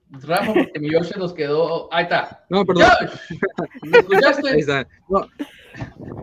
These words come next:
Speaker 1: Te digo
Speaker 2: Sí,
Speaker 1: que
Speaker 2: sí, sí, nos, nos debe bastante el estadio, pero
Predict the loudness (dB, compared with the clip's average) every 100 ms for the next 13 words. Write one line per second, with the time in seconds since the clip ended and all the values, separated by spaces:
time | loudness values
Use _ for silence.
0 | -14 -16 -18 _ -4 2 4 4 4 6
1 | 4 4 4 4 6 6 6 4 4 2
2 | 4 4 4 2 2 4 6 4 2